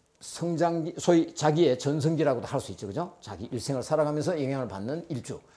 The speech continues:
그다음 노년기라고 할 수 있는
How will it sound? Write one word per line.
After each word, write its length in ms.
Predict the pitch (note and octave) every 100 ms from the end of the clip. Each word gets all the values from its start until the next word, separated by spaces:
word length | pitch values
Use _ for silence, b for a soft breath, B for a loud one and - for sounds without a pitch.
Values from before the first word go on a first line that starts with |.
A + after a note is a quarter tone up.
| b b b -
그다음 260 | D#3 D#3+ -
노년기라고 800 | D3 D#3 G3 A3 A3+ G#3+ G#3+ G3+
할 160 | D3 E3
수 120 | D3+
있는 420 | A#2+ C3 G2 C3